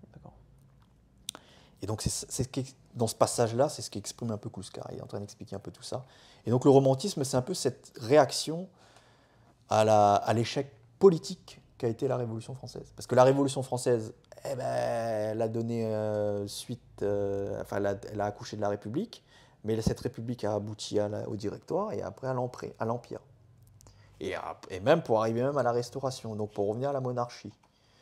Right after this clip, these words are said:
Speaker 2: Donc il y a une vraie frustration, il y a une vraie, il y a eu un vrai, euh, comment on dit, un vrai, euh, une vraie déception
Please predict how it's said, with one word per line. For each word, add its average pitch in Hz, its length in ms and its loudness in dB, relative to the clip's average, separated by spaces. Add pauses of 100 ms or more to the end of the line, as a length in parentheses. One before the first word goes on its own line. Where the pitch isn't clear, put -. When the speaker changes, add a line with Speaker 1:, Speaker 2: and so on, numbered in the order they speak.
(440)
Speaker 2:
Donc 98 120 -8 (420)
il - 60 -16
y - 20 -14
a 92 140 -12
une 95 180 -10
vraie 101 160 -4
frustration, - 760 -8
il - 60 -10
y - 20 -8
a 101 40 -6
une 98 120 -8
vraie, 101 320 -2
il 95 80 -6
y 95 60 -8
a 92 160 -8
eu 92 260 -12 (520)
un 92 140 -6
vrai, 95 360 -2
euh, 95 180 -4 (260)
comment - 240 -14
on - 20 -12
dit, - 140 -14
un - 180 -12
vrai, - 180 -10 (100)
euh, - 100 -12 (760)
une - 80 -12
vraie 190 160 -4
déception 110 540 -8